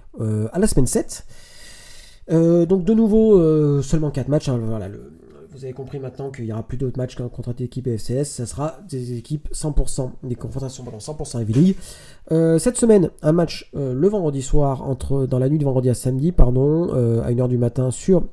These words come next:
euh, E S P N New. Donc ça sera plus simple pour trouver un stream, ça c'est cool. Euh, de mon côté, j'ai réussi à avoir un compte E S P N Plus, donc je vais pouvoir, euh, j'ai pu, euh, rattraper tout ça, donc ça c'est plutôt cool.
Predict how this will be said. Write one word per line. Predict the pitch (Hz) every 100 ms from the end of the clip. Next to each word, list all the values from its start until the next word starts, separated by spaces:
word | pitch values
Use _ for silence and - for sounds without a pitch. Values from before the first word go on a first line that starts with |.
| -
euh, | 127 117
E | 135
S | 147
P | 160
N | 156 156
New. | 170 226 285
Donc | - 135
ça | 147
sera | - 143
plus | 165
simple | 202
pour | 160
trouver | - 147
un | 131
stream, | - 170
ça | 123
c'est | -
cool. | - 208 220 - - - - -
Euh, | 135
de |
mon | 143 156
côté, | 160 180 190
j'ai | 147
réussi | 131 190
à |
avoir | 175 170
un | 151
compte | 175 170 147
E |
S | 147 139
P | 156
N | 151
Plus, | - 170
donc | 143 123
je | 117
vais |
pouvoir, | 135 135 139 117
euh, | 110 - -
j'ai | 117 120
pu, | -
euh, | 165 147
rattraper | 135 - 156 160
tout | 156
ça, | 165
donc | 147 127
ça | 147
c'est | 135
plutôt | 131 143
cool. | 135 143